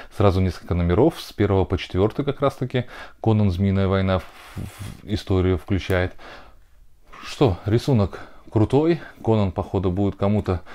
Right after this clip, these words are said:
раздавать мощных, э, <laughs> оплеухи там и, и всё такое прочее. Э, и, естественно, должен победить.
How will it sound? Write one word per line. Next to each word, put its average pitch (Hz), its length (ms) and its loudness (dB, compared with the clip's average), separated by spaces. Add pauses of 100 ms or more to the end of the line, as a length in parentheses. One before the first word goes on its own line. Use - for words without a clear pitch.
(240)
раздавать 98 600 2
мощных, 92 680 -4 (300)
э, 82 160 -8 (720)
<laughs> 98 140 0 (260)
оплеухи 101 580 2
там 80 300 -2
и, 82 280 -4
и 92 40 2
всё 92 180 -2
такое 87 280 -2
прочее. 156 460 0 (380)
Э, 87 500 -2
и, 104 240 2 (260)
естественно, 95 600 -2
должен 90 240 0
победить. 156 380 -2